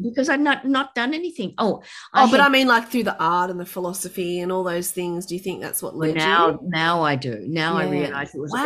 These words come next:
Speaker 2: Wow.
Speaker 1: part of that.
Speaker 2: Yeah, yeah, part of that journey.
Speaker 1: Yeah, and, and I realized that the racial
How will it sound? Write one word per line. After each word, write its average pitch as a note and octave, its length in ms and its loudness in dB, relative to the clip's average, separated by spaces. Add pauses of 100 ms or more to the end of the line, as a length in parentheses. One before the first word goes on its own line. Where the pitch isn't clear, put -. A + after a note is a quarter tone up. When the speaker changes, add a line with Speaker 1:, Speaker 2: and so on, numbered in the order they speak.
(100)
Speaker 2:
Wow. F#3 440 0
Speaker 1:
part A3+ 300 -2
of C#3 140 -6
that. G3 100 0
Speaker 2:
Yeah, G3 60 0
yeah, G3 260 0
part G3+ 180 2
of F#3 60 2
that - 120 -4
journey. F3+ 600 -6
Speaker 1:
Yeah, G3+ 180 2
and, F#3+ 280 2
and E3+ 180 0
I D#3+ 140 2
realized D3 560 0
that - 160 -10
the B2+ 100 -6
racial A#2+ 300 -4